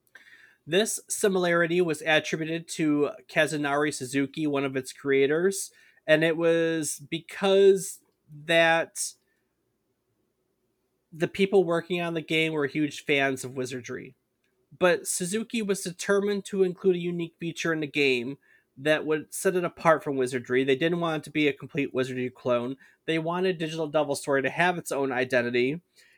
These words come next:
And so in order to differentiate their game, they took the whole concept of summoning demons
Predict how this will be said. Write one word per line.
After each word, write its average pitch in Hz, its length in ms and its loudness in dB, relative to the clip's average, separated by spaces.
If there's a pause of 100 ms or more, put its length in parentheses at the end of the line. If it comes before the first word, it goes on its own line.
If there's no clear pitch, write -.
(100)
And 165 180 -2
so 185 220 6
in 175 180 2
order 196 300 6
to 190 180 -2
differentiate 180 920 0
their 135 160 0
game, 131 500 -2 (1040)
they 156 180 0
took - 520 -6 (280)
the 160 180 2
whole 175 220 2
concept 165 680 -6
of 143 500 0
summoning 160 440 -2
demons 151 840 -2